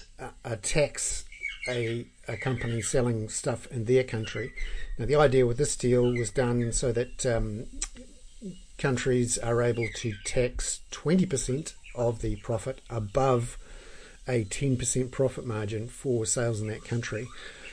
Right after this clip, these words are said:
Uh, that's Pillar One. Pillar Two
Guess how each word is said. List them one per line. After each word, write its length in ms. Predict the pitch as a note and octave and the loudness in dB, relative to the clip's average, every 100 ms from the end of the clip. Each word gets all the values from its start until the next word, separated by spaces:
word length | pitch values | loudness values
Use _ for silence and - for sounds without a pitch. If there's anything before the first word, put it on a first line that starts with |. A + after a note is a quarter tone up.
| - - - | -16 -18 -8
Uh, 500 | C#3 A#2 A2+ A#2 B2 - - - - - | -2 0 0 -4 -6 -12 -16 -20 -18 0
that's 240 | C3 C3 | 2 2
Pillar 240 | - C3 A#2 | 6 8 8
One. 260 | G#2+ C#3 - - - - - | 4 0 -2 -14 -20 -6 8
Pillar 180 | D3+ | 10
Two 480 | C#3 - G3 A2 B2 | 10 10 10 10 4